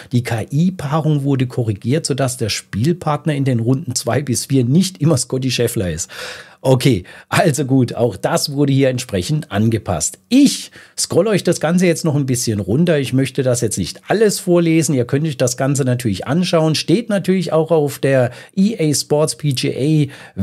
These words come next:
Webseite unter News und dann könnt ihr euch das alles hier entsprechend durchlesen. Bei den Turnieren ist natürlich klar, für Season zwei wurden tägliche und wöchentliche Turniere für den Spielstil Simulation hinzugefügt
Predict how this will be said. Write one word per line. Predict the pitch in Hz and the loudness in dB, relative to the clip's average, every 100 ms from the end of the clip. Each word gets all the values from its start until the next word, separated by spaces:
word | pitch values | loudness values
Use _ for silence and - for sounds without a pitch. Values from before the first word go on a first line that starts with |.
| 95 | 0
Webseite | 151 196 - 151 147 143 156 143 | 0 -2 -4 -2 0 2 0 -2
unter | 139 123 113 | 0 2 2
News | 104 110 180 233 - | 0 2 2 2 0
und | 139 | -2
dann | 127 | 0
könnt | 147 147 | 0 0
ihr | 135 | 0
euch | 131 127 | 0 -2
das | 123 | -4
alles | - 123 127 - | -2 -2 -2 0
hier | 127 | 0
entsprechend | 123 120 - 87 92 123 135 - - - - | 0 -2 -6 -4 0 2 2 0 -10 -20 -6
durchlesen. | 117 110 143 143 127 123 117 110 | 0 4 4 2 0 2 2 0
Bei | 110 | 0
den | 127 131 | 0 0
Turnieren | 139 143 226 226 202 | 2 4 4 2 0
ist | 147 | 0
natürlich | 160 135 143 110 | -2 0 -2 -2
klar, | 120 135 185 | -2 -2 0
für | 185 147 | 0 0
Season | 131 147 139 127 | 0 0 2 0
zwei | - 120 131 156 | 0 0 2 2
wurden | 135 127 113 | 2 0 0
tägliche | 123 139 143 127 | 0 0 0 0
und | 120 113 | 0 0
wöchentliche | 135 156 135 123 | -2 0 0 0
Turniere | 123 107 113 127 117 | -2 0 2 2 0
für | 120 | -2
den | 107 101 | -2 -2
Spielstil | - - 127 127 - - 120 117 117 - - | -4 0 0 0 -6 -2 2 2 0 -10 -20
Simulation | - 113 120 208 220 180 - 165 160 | -4 -2 2 4 4 4 2 2 2
hinzugefügt | 143 123 - 226 220 - 190 196 | 2 2 0 0 0 2 4 4